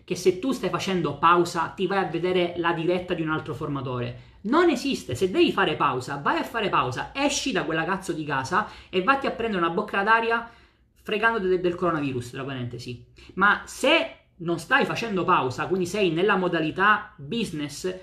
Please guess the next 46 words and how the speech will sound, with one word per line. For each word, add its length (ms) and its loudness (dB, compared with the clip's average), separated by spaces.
devi 240 2
rimanere 340 2
focalizzato 340 2
sul 260 -2
tuo 300 6
business, 400 -6
non 280 4
andare 300 2
a 60 2
guardare 680 0
nel 180 0
giardino 380 0
di 120 0
qualcun 380 4
altro 400 4
se 100 2
i 60 6
fiori 200 4
sono 220 -2
più 140 -8
belli. 440 -6
Perché 280 0
ragazzi, 340 2
se 120 -4
no 100 2
in 100 0
questo 280 -4
modo 240 0
finite 320 -2
sempre 320 -2
per 140 -2
commettere 360 -2
sto 140 -6
cazzo 300 0
di 100 2
errore, 380 2
sempre 360 0
a 60 0
cercare, 560 -2
eh, 300 -8
diecimila 500 2
cose 200 0
da 80 2
fare 180 2
insieme, 460 -6
no. 480 0